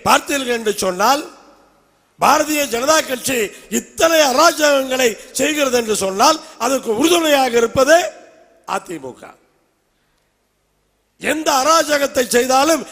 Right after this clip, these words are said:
எடப்பாடி பழனிசாமி அவர்கள் அவர்களை பற்றி பேச மாட்டார். சேந்தமங்கலத்துக்கு அண்ணாமலை வந்தாரே, எடப்பாடி பழனிசாமியை பற்றி பேசினாரா?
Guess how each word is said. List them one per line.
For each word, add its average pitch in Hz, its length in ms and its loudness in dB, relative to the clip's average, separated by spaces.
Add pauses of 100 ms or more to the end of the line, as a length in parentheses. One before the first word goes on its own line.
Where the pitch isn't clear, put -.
(120)
எடப்பாடி 277 520 0
பழனிசாமி 247 520 0
அவர்கள் 208 400 0 (200)
அவர்களை 202 380 0
பற்றி 214 300 -6
பேச 196 300 -8
மாட்டார். 123 360 -16 (1500)
சேந்தமங்கலத்துக்கு 262 880 0 (280)
அண்ணாமலை 269 520 2
வந்தாரே, 220 440 0 (260)
எடப்பாடி 262 520 0
பழனிசாமியை 220 580 0
பற்றி 190 260 -10
பேசினாரா? 165 580 -8